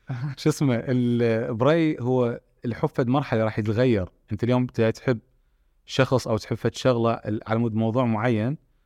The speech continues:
Speaker 2: باش راح يتغير، راح يجوز تحب أكثر بس لأنه موجود شي ثاني.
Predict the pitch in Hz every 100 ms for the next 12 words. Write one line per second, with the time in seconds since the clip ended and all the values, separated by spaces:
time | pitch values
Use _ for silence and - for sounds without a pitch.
0 | _ _ 139 - 160 143 131 151 131 107
1 | 113 135 113 120 - 117 147 - 127 113
2 | 110 - 117 117 110 107 110 _ 110 110
3 | 107 113 - - 110 120 107 92